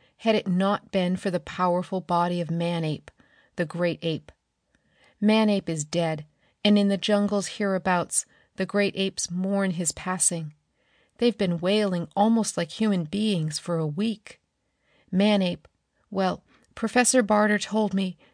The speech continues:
that you too would have died had Manape reached his door five minutes later. As it was, he and you were just in time." "It's amazing," whispered Bentley,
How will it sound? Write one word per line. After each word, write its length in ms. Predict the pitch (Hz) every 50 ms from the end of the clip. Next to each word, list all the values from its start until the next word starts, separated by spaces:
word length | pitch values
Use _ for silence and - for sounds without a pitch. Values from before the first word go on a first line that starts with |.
| _
that 160 | - 185 - 208
you 200 | 202 220 240 226
too 260 | - - - 254 226
would 220 | 190 185 220 214
have 140 | 220 190 -
died 440 | - 196 180 170 160 160 160 156 - _ _ _ _ _ _ _ _ -
had 180 | 214 202 185
Manape 580 | 180 180 185 190 202 208 202 190 185 185 - -
reached 380 | 180 185 196 185 - - -
his 220 | - 214 208 185 -
door 320 | - 202 185 175 175 170
five 560 | - - - - 202 185 175 180 185 180 180
minutes 360 | 185 180 180 180 175 - - -
later. 460 | 185 180 170 160 160 156 147 - _ _ _ _ _ _ _ _ _ _ _ _ _ _ _ _ _ -
As 160 | 196 196 185
it 100 | 196 -
was, 480 | - 185 196 190 185 185 180 175 - - - _ _ _ _ _
he 460 | - - 233 220 214 196 185 185 - _ _ _ _ _ _ _ -
and 320 | 214 220 220 214 202 175
you 440 | 175 180 208 220 208 185 175 160 - _ _ _ _
were 200 | - 170 180 175 151 -
just 380 | - - 214 202 - - - -
in 100 | 165 156
time." 540 | 151 - 175 175 165 160 170 170 156 151 - _ _ _ _ _ _ _ _ _ _ _ _ _ _ _ _
"It's 240 | - 208 196 - -
amazing," 840 | 180 165 160 160 165 175 202 202 202 202 175 160 156 156 165 151 - _ _ _ _ _ _ _
whispered 400 | - 175 170 - - 180 160 151
Bentley, 440 | 170 160 160 - - 175 180 180